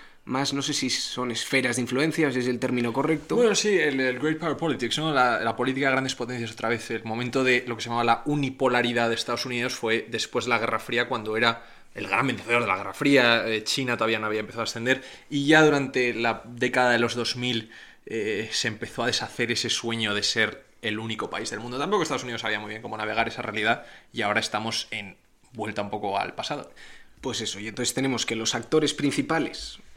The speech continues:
Speaker 1: son China y Estados Unidos, pero tenemos multitud de otros jugadores, Rusia, la Unión Europea, si se puede contar como un actor, el sudeste asiático, pues distintos jugadores que se están posicionando a un bando o al otro, o un equilibrio entre los dos.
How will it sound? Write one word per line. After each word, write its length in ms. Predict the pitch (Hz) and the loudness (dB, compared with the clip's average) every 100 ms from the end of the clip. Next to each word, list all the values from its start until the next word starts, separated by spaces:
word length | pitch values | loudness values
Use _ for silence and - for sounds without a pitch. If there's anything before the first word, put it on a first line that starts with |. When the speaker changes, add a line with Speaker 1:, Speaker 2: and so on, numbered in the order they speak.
| - - - - | -20 -20 -20 -10
Speaker 1:
son 360 | - 117 107 - | -6 -4 -4 -4
China 280 | 117 120 | -4 -4
y 40 | 113 | -6
Estados 260 | - 127 | -6 -4
Unidos, 320 | 147 175 180 - | 0 2 0 4
pero 380 | 156 175 160 | 4 6 4
tenemos 340 | 120 117 139 123 | 2 2 2 2
multitud 580 | 123 113 117 101 139 127 | 2 0 -2 0 0 2
de 100 | 123 | 0
otros 240 | 123 123 | 0 -4
jugadores, 580 | 131 135 151 151 151 113 | 0 4 4 4 2 0
Rusia, 560 | 123 131 - 131 127 | 0 2 2 2 2
la 140 | 123 113 | 0 -2
Unión 160 | 120 | -2
Europea, 580 | 120 120 120 127 117 110 - - | 0 0 2 2 0 -2 -10 -8
si 200 | - 117 | -6 -4
se 140 | 117 | -4
puede 180 | 123 117 | -2 -2
contar 260 | 113 117 | -2 -2
como 320 | 113 113 113 - - | -2 -4 -6 -10 -4
un 220 | 131 117 | -2 -2
actor, 640 | 113 - 156 147 147 - - - - | -4 0 2 2 -2 -6 -16 -20 -12
el 80 | 117 | -6
sudeste 400 | 117 120 120 123 | -4 -2 -2 -2
asiático, 560 | - 151 147 139 143 127 | 2 2 2 2 0 2
pues 260 | 120 - - - - | 0 -2 -6 -18 -2
distintos 500 | 131 - 190 185 180 | 0 4 4 4 4
jugadores 480 | 175 175 185 185 - | 4 6 6 2 2
que 100 | 127 | 0
se 80 | |
están 240 | 117 147 147 | 6 6 8
posicionando 720 | 156 151 151 165 165 175 - | 6 6 6 6 6 2 2
a 100 | 127 | 4
un 180 | 147 156 | 4 6
bando 320 | 160 160 156 | 6 6 8
o 100 | 156 | 8
al 120 | 151 170 | 10 8
otro, 340 | 170 156 165 | 6 2 2
o 120 | 147 | 4
un 120 | 135 | 4
equilibrio 380 | 135 120 123 123 | 4 4 2 2
entre 180 | 120 113 | 0 -2
los 140 | 92 | -6
dos. 260 | - - | -10 -10